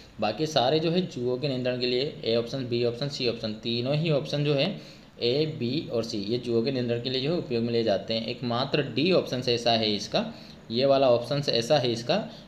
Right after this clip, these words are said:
कि ये calamine लोशन जो है मैंने जैसे कि बताया पीठ पे बॉडी में कहीं भी फुंसियाँ वगैरह हो जाती है तो वो उसमें यूज़ लिया जाता है, ठीक है।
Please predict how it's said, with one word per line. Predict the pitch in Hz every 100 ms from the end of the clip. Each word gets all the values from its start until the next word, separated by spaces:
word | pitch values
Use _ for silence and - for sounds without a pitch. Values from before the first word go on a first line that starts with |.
| -
कि | 117
ये | 123 123
calamine | 117 117 117 110
लोशन | 104 110 127
जो | 127
है | 127
मैंने | 165 151 135
जैसे | 117 113
कि | 110
बताया | 104 147
पीठ | 147 123 117 117
पे | 117
बॉडी | 113 107 107
में | 110 113
कहीं | 104
भी | 107
फुंसियाँ | 110 113 113 117 110
वगैरह | 107 113
हो | 101 104
जाती | 135 110 107
है | 160
तो | 208
वो | 156 113 113
उसमें | - - 107 113 165 135
यूज़ | 110 110
लिया | 90
जाता | 90 - -
है, | - -
ठीक | 180
है। | 113 -